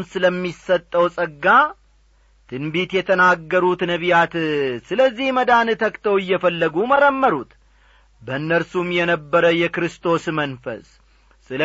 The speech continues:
ክርስቶስ መከራ ከእርሱም በኋላ ስለሚመጣው ክብር አስቀድሞ እየመሰከረ በምን ወይም እንዴት ባለ ዘመን እንዳመለከተ ይመረምሩ ነበር» ይላል።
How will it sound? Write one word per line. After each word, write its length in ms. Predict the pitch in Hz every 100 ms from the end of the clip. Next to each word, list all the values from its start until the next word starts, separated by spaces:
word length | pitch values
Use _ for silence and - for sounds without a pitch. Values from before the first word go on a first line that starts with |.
| 165
ክርስቶስ 580 | 180 185 - 190 185 190
መከራ 340 | 185 180 175 156 127 101 _ - - _
ከእርሱም 560 | - 143 180 185 220 208 214
በኋላ 360 | 214 214 214 214
ስለሚመጣው 760 | 214 214 214 208 208 208 214 208
ክብር 300 | 208 208 208 208
አስቀድሞ 680 | 214 - - 202 165 208 208
እየመሰከረ 720 | 208 208 208 202 202 - 226 285 320 - _ _ _ _ _ _
በምን 560 | 123 113 185 208 185 147 117 95 _ _ _ _ 120 123
ወይም 440 | 151 190 190 147 120 - _ _
እንዴት 560 | 131 160 196 214 302 302 208
ባለ 520 | 220 196 165 151 135
ዘመን 300 | 117 120 101 - - -
እንዳመለከተ 1040 | 180 240 254 294 285 269 247 - - 196 185 170 - _ 123 127
ይመረምሩ 680 | 165 277 285 262 233 233 320
ነበር» 800 | 196 160 143 143 110 107 151 247
ይላል። 280 | 285 247 131